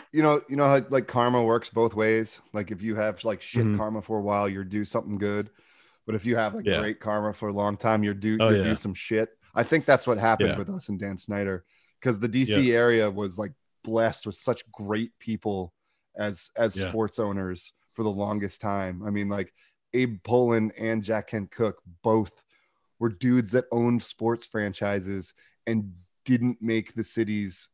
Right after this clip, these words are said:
Speaker 1: like, use tax money to build stadiums. They, like, they
Speaker 2: Yeah.
Speaker 1: gave back to the, you know, the community. And I'm not gonna say, you know, they're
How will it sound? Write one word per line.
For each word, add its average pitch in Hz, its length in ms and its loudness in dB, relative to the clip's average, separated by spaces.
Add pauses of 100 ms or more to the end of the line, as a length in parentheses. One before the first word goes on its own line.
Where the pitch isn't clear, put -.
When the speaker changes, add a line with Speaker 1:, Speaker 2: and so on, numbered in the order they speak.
Speaker 1:
like, 104 280 -6 (880)
use 110 340 -2
tax 110 360 -4
money 104 220 2
to 92 80 -6
build 101 220 -2
stadiums. 98 760 -6 (260)
They, 117 100 2
like, 101 300 -4 (320)
they 120 100 2
Speaker 2:
Yeah. 113 160 0
Speaker 1:
gave 113 180 2
back 104 300 -2
to 110 80 -6
the, 101 260 -6
you 117 120 -4
know, 98 100 -4
the 101 80 -6
community. 107 600 -2 (120)
And 139 100 0
I'm 156 100 4
not 151 120 6
gonna 123 160 0
say, 120 180 2
you 113 100 -2
know, 107 100 -2
they're 104 220 -2